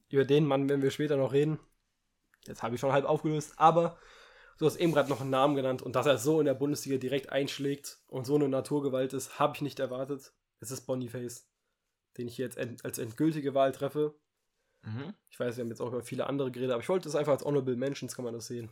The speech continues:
Speaker 1: abarbeiten. Jetzt sind wir bei Boniface, ich habe tatsächlich nicht so viel zu ihm zu sagen, außer, wow.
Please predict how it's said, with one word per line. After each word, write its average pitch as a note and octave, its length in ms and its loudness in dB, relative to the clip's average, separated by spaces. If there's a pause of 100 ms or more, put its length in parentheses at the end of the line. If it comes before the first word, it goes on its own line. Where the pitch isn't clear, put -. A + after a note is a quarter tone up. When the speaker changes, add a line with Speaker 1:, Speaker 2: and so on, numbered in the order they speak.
(1200)
Speaker 1:
abarbeiten. B2+ 640 -2 (400)
Jetzt - 140 -8
sind F#3+ 80 2
wir F#3 60 4
bei D#3+ 140 6
Boniface, F3 580 0
ich - 40 -2
habe F#3 100 -4
tatsächlich E3+ 280 -4
nicht F3 160 4
so E3+ 100 -2
viel F3 140 -4
zu F3 80 -4
ihm E3 120 -2
zu - 120 -10
sagen, D3+ 320 0 (640)
außer, D#3 500 6 (600)
wow. A#2+ 340 2